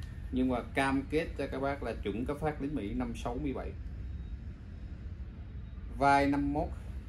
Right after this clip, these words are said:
đời cuối sáu bảy ha, là nó hai tem vuông. Còn đời đầu sáu bảy thì nó là tem to. Tay sáu mươi hai chấm năm, tay sáu hai thôi.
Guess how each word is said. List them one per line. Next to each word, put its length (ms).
đời 320
cuối 180
sáu 140
bảy 220
ha, 120
là 140
nó 180
hai 180
tem 180
vuông. 200
Còn 200
đời 160
đầu 240
sáu 160
bảy 220
thì 100
nó 200
là 100
tem 260
to. 160
Tay 340
sáu 260
mươi 360
hai 320
chấm 200
năm, 120
tay 140
sáu 160
hai 240
thôi. 120